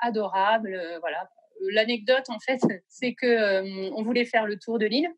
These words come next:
Non, à la base, on voulait faire une plage et on rencontre une, une mamie au marché qui me dit : « Non, allez pas à cette plage, c'est mal fréquenté, avec votre enfant, faut pas y aller, tout ça, tout ça. » Bon, bon, on était à vélo, on change notre fusil d'épaule, on dit : «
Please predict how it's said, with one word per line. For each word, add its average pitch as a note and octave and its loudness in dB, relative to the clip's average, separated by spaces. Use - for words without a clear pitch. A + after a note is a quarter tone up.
Non, A3+ 8
à A#3+ 8
la A#3+ 6
base, C#4+ 4
on C4+ 4
voulait A#3 6
faire C#4 2
une A#3 2
plage C4 4
et B3+ -4
on A3+ -6
rencontre B3 -2
une, A#3 0
une G3+ 0
mamie G#3+ 2
au B3 2
marché G#3+ -2
qui - -12
me G#3+ -6
dit : « F#3+ -12
Non, A#3+ 2
allez A3 4
pas B3 -2
à A#3+ 0
cette A3 -10
plage, A#3 2
c'est B3+ 0
mal A#3 4
fréquenté, A3+ 2
avec A3+ 2
votre G#3 -6
enfant, G#3+ -4
faut A3 0
pas G#3+ 6
y G3 2
aller, F#3+ 2
tout - -18
ça, F#3+ -2
tout F#3+ -10
ça. » A3+ 0
Bon, F3+ -4
bon, D#3+ -2
on E3 0
était F3 2
à E3+ 6
vélo, E3+ 4
on A3+ 2
change G3 -6
notre F3+ -2
fusil F3 -6
d'épaule, A3 0
on - 4
dit : « G#3 -2